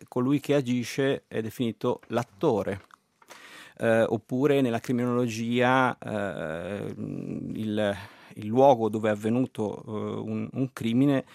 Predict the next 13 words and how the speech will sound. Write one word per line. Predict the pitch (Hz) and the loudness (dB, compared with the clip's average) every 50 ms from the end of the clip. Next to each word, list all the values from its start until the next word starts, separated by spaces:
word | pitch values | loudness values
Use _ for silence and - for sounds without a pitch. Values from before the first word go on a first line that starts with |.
| - _ _ | -20 _ _
viene | 113 110 | -6 -4
chiamata | - 127 113 110 117 - | -2 0 0 0 0 0
la | 127 117 | -2 -2
scena | 104 - - - 143 139 139 131 - - _ | -2 -4 -2 0 2 2 2 0 -4 -8 _
del | _ _ - 113 110 107 | _ _ -6 -6 -4 -2
delitto. | 104 117 123 151 180 131 - _ - 92 82 - - - - - - - - - - - - - - | -2 0 2 2 2 0 -2 _ -8 -8 -8 -8 -14 -20 -20 -20 -20 -20 -18 -18 -18 -20 -20 -16 -2
Ehm, | - 127 131 131 135 131 131 127 120 127 123 127 123 120 117 107 - - - - - - - | 0 2 4 4 6 6 6 4 4 4 4 4 2 2 0 -2 -4 -6 -8 -10 -10 -10 -8
effettivamente | - - 139 143 151 170 180 - - | -8 -2 2 4 4 4 4 2 2
c'è | - 147 | 4 4
una | 139 139 135 | 6 4 4
tradizione | - - 139 139 143 127 - - - 147 151 156 160 160 151 147 139 135 127 117 95 60 52 57 - - - | 4 2 2 2 2 -2 -2 0 2 4 6 6 6 6 4 4 4 4 4 2 0 -2 -4 -6 -8 -8 -10
che, | - - 123 117 - - | -6 -4 -4 -4 -4 -6
mm, | - - - 82 | -12 -12 -10 -10